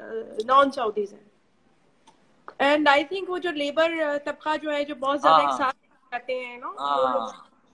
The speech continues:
Speaker 1: हाँ, तो उनको स्कूलों में मुंतकिल कर दिया गया है एहतियाती तदाबीर के तौर पे। तो ये है।
Speaker 2: यहाँ पे
Speaker 1: जो
Speaker 2: दस हजार है
Speaker 1: भी
Speaker 2: बॉम्बे
Speaker 1: होना,
Speaker 2: में इस वक्त।
Speaker 1: न्यूज़ भी बता रहे हैं।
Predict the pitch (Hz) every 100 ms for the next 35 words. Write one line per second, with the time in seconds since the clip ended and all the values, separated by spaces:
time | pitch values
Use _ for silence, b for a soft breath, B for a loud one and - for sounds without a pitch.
0 | _ - 220 220 254 262 269 294 285 277
1 | - 294 302 302 277 262 277 269 285 254
2 | 220 240 247 240 233 226 220 220 _ _
3 | _ _ _ - 226 247 233 247 254 247
4 | 226 226 226 226 208 202 208 214 - 220
5 | 208 214 202 208 _ _ _ _ _ _
6 | - 139 156 170 190 262 277 175 175 170
7 | 294 302 302 - 277 277 294 294 294 262
8 | 269 440 - -